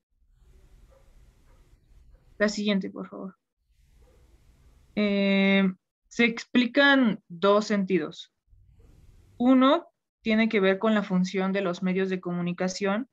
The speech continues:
de intervenir en las relaciones entre sujeto y mundo objeto.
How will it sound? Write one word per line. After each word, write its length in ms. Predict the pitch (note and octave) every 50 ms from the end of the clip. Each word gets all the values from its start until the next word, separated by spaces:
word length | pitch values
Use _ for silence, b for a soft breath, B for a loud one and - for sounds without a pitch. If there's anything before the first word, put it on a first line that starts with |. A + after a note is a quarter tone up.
| _
de 120 | - F3 F3
intervenir 600 | F3 F3 - F3+ F3 E3+ E3 F3 F3 F3+ F3+ F3+
en 140 | F#3+ F#3+ F#3+
las 180 | F3+ E3+ F3
relaciones 600 | F3 E3+ E3 D#3+ E3+ F3 - F#3 F3+ F3+ F#3 F#3
entre 360 | F#3 E3+ D#3+ - D#3+ E3 D#3+ F#3
sujeto 640 | - - F#3 - - F#3+ F#3 F#3 - G3 G#3+ A3 - _ _ _ _ _ _ _ - - - _
y 160 | F#3 F#3+ F#3+
mundo 500 | F#3+ F#3+ F#3+ F#3+ F#3+ F#3 F#3 - - - _
objeto. 640 | - G3+ G3 G3 - - A3+ A3+ A3+ G3 F#3+ F#3